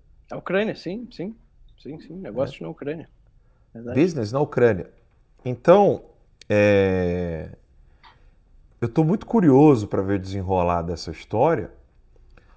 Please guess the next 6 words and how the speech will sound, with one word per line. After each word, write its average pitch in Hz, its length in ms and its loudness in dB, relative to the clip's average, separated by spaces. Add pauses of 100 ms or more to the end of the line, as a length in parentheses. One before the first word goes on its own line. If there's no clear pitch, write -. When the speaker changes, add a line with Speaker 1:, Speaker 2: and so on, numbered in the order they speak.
(200)
Speaker 2:
porque - 280 -6
isso 135 240 0
está 147 380 -2
intimamente 151 560 -4
relacionado 135 800 -4
com, 160 580 -4